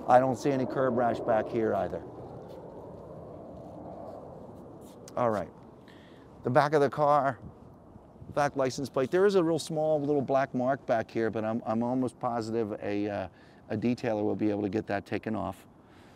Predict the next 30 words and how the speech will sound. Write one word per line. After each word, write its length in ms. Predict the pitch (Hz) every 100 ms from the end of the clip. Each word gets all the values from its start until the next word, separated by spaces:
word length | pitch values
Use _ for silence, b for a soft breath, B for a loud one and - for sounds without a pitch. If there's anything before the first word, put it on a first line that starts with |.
| B -
The, 260 | 127 120 110
uh, 180 | 107 107
the 140 | 107
whole 540 | 98 143 139 135 131 113 -
socket 580 | - - 139 139 143 - - - - -
for 320 | 151 131 120
the 80 | 107
license 420 | 120 135 143 123
plate 280 | - 139 135
holder 520 | - 139 135 135 131 B B B -
is 180 | 117 117
in 100 | 113
beautiful 420 | 123 131 131 131
shape. 320 | - 131 135 -
This 140 | 113
black 480 | - 107 113 131 127
is 120 | 101
very 280 | 107 104 98
black. 540 | 85 98 110 143 - B B B -
This 160 | 113 -
chrome 420 | - 127 139 147
piece 400 | - 143 160 131
is 160 | 107
very 300 | 104 107 107 98
chrome. 480 | - 113 120 156 151 B -
There's 180 | 107 101
no 220 | 113 117
pitting 400 | 110 - 123 123 127
in 100 |
it. 140 | 127